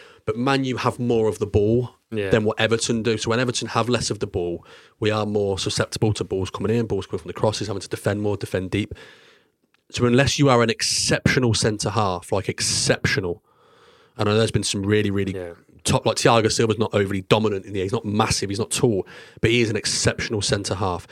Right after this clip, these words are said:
Speaker 1: So unless you are an exceptional centre half, your height will be a detriment to you and a detriment to a back four.
Speaker 2: Yeah.
Speaker 1: 'Cause like you've previously said, even Charlie Austin that year, that Q P R game, he just spun on to Godfrey and he knew, "If I just stick on him, as long as
Speaker 2: I'll get a
Speaker 1: balls keep coming
Speaker 2: chance.
Speaker 1: into the box, I'm gonna get a chance 'cause I'm bigger
Speaker 2: Yeah.
Speaker 1: than him."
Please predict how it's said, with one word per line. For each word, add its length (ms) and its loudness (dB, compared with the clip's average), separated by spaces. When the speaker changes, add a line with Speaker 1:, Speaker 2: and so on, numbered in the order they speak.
Speaker 1:
So 120 -4
unless 280 2
you 60 0
are 100 2
an 100 0
exceptional 500 -2
centre 320 -2
half, 360 -2
your 120 0
height 320 0
will 260 2
be 200 -4
a 60 -8
detriment 580 -2
to 100 -4
you 240 -2
and 40 2
a 60 0
detriment 360 -2
to 80 -2
a 40 -2
back 240 -2
four. 300 0
Speaker 2:
Yeah. 140 -2
Speaker 1:
'Cause 120 4
like 140 4
you've 120 -6
previously 300 0
said, 40 2
even 160 0
Charlie 340 0
Austin 260 -2
that 120 -2
year, 200 -2
that 180 -4
Q 140 -6
P 80 -2
R 100 2
game, 120 0
he 60 -2
just 180 -2
spun 200 2
on 120 2
to 100 0
Godfrey 360 -2
and 80 -4
he 60 -2
knew, 240 4
"If 60 -10
I 60 4
just 180 2
stick 220 0
on 80 6
him, 240 2
as 80 -10
long 120 6
as 60 4
Speaker 2:
I'll 60 0
get 80 10
a 40 8
Speaker 1:
balls 120 6
keep 140 4
coming 160 4
Speaker 2:
chance. 60 6
Speaker 1:
into 140 2
the 60 -6
box, 420 0
I'm 80 -2
gonna 160 4
get 120 2
a 40 -4
chance 320 0
'cause 100 -2
I'm 100 0
bigger 200 2
Speaker 2:
Yeah. 60 2
Speaker 1:
than 80 -2
him." 120 -4